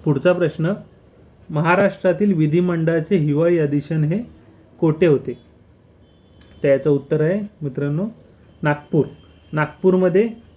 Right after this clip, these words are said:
हिवाळी अधिवेशन होते, तर मुंबईमध्ये हे पावसाळी अधिवेशन होते.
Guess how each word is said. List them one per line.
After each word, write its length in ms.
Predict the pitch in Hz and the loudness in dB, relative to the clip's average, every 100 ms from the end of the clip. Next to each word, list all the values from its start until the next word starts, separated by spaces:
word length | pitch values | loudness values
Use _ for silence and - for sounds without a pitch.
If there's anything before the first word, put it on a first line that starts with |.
| - _ - _ _ - | -20 _ -20 _ _ -8
हिवाळी 420 | 147 147 156 165 | -2 0 2 2
अधिवेशन 500 | 165 151 151 147 165 | 0 0 0 -2 -2
होते, 400 | 147 135 175 233 - - _ _ _ - | -4 -2 -2 -2 -6 -20 _ _ _ 2
तर 180 | 165 - - - - - - - _ - - | 2 2 -10 -20 -20 -20 -20 -20 _ -20 -8
मुंबईमध्ये 1040 | 165 160 165 165 165 175 175 156 131 147 214 202 _ _ _ _ - - _ - - - | -2 0 0 0 2 2 2 0 -2 -4 -4 -8 _ _ _ _ -20 -20 _ -20 -20 -2
हे 260 | 151 226 240 - | 0 0 -4 -8
पावसाळी 500 | 156 147 139 165 160 | -2 0 0 -2 0
अधिवेशन 580 | 156 131 139 135 127 170 | 0 0 -2 -2 -6 -4
होते. 420 | 156 127 139 123 | -2 -4 -8 -14